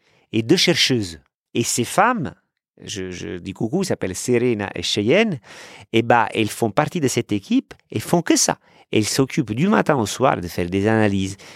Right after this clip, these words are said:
d'aller voir la bibliographie scientifique, de lire des études, et cetera, pour essayer de faire, d'avoir un pain qui fait du bien. Certes, on va pas demander à toutes les boulangeries de faire ce type de travail, mais, euh, je trouve que les pouvoirs publics,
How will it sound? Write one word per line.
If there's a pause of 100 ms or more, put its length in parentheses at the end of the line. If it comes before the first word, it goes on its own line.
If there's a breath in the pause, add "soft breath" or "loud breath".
(120)
d'aller
voir
la
bibliographie
scientifique,
de
lire
des
études,
et
cetera, (420 loud breath)
pour
essayer
de
faire, (120)
d'avoir
un
pain
qui
fait
du
bien. (1120 loud breath)
Certes, (100)
on
va
pas
demander
à
toutes
les
boulangeries
de
faire (120)
ce
type
de
travail, (520 loud breath)
mais,
euh,
je
trouve
que
les
pouvoirs
publics,